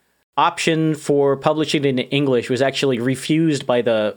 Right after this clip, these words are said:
overseas publishers. So no one in the, it's the, the suspicion is that they're talking about Yen Press, but it's not clear that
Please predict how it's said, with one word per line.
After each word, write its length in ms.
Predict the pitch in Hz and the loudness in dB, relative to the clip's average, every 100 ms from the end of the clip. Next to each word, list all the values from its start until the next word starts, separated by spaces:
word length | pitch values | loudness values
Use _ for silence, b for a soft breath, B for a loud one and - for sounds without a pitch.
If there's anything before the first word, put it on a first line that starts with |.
| - | -4
overseas 420 | 139 131 123 127 | -2 -2 -2 -4
publishers. 580 | - 135 127 113 107 98 | -2 -2 -2 -2 -4 -4
So 80 | 113 | -2
no 160 | 143 175 | 0 2
one 120 | 165 | 2
in 180 | 147 135 | 0 0
the, 260 | 127 120 - B B B B B B B _ _ 175 - _ - | 0 -2 -6 B B B B B B B _ _ -20 -20 _ -6
it's 420 | 170 - - - _ - | -4 -2 -4 -6 _ -12
the, 220 | 143 165 - - _ _ - | -4 -4 -6 -20 _ _ -6
the 120 | 165 | -4
suspicion 500 | 170 160 - 247 233 | -2 0 0 0 0
is 140 | 175 139 | 0 0
that 180 | 147 | 0
they're 120 | 147 139 | 0 2
talking 240 | 156 147 | 2 2
about 200 | 135 - | 0 0
Yen 280 | 120 135 123 | 0 0 0
Press, 340 | - 110 90 - | -2 -2 -2 -4
but 180 | 110 | -2
it's 140 | 110 131 | -2 0
not 200 | 113 - | -2 -2
clear 260 | 117 107 | -2 0
that 180 | 104 101 | 0 -2